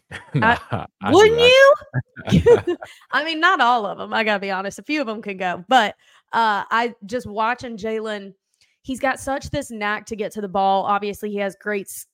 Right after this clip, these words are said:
Speaker 2: hand skills with leading the team in interceptions. I think if he, he put on a little bit of size, got a little bit stronger,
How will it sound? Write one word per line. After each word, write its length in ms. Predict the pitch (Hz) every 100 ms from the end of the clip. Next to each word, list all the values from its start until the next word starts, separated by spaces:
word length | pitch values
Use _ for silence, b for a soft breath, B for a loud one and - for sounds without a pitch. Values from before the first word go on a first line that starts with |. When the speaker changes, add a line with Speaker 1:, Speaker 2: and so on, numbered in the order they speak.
| -
Speaker 2:
hand 380 | 190 208 208 202
skills 380 | - 208 196 190
with 140 | 202 -
leading 420 | 202 208 202 202
the 80 | 196
team 300 | - 196 196
in 60 | 196
interceptions. 800 | 190 185 196 190 - 190 185 - b b b -
I 80 | 262
think 200 | 370 330
if 80 | -
he, 300 | - 262 180 _ _ 196
he 180 | 226
put 200 | - 269
on 160 | 262 214
a 40 |
little 260 | 185 208 262
bit 140 | 277
of 80 | 311
size, 420 | - 285 262 254
got 160 | - 202
a 40 |
little 360 | 185 190 220 277
bit 200 | 320 349
stronger, 800 | - 320 285 269 262 254 247